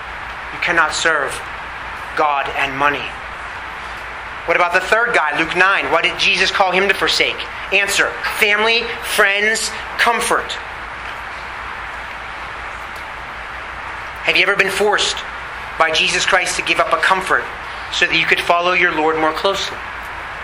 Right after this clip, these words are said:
Listen, none of these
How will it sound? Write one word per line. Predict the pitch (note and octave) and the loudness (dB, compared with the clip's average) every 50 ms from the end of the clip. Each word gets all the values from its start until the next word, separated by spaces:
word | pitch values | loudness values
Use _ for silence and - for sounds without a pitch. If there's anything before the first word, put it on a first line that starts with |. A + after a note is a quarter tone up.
| - - - - - - - - - - - - - - - - - - - - - - - - - - - - - - - - - - - - - - - - - - - - - - | -10 -10 -10 -10 -10 -10 -10 -10 -10 -10 -10 -10 -10 -10 -10 -10 -10 -10 -10 -10 -10 -10 -10 -10 -10 -10 -12 -12 -12 -12 -12 -12 -10 -10 -10 -10 -10 -10 -10 -10 -12 -12 -12 -10 -6 -4
Listen, | D#3+ - - D3 B2 - - - - - - - - - - - - - - - - - - - - - - - - - - - - - - - - - | -2 -2 0 -2 -2 -4 -6 -10 -10 -10 -10 -10 -10 -10 -10 -10 -10 -10 -10 -10 -10 -10 -10 -10 -10 -10 -10 -10 -10 -10 -10 -10 -10 -12 -12 -12 -6 0
none | E3 F3+ F#3+ G#3+ | 2 2 4 4
of | A3+ G3+ E3 | 2 0 0
these | F#3+ G3 F#3 - | -2 -2 -2 -2